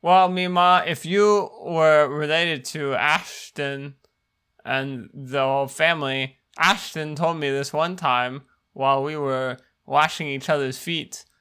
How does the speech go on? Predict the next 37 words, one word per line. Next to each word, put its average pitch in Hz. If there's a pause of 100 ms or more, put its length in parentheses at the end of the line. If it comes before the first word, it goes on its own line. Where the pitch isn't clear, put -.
(180)
that 139
there 151
is 139
a 143
special 196
mark 196 (160)
on 143
his 147
ankle 170
that 123
all 156
people 175
from 165
his 170
family 143
have. 135 (400)
And 147
it's 156
a 165
little, 165
uh, 170
b-, 151
fr-, 165
like, 156
freckle-looking 165
spot 180
above 139
your 147
ankle. 135 (380)
So 135
you, 139
you 151
should 143
show 170
us 175
your 165
ankles. 131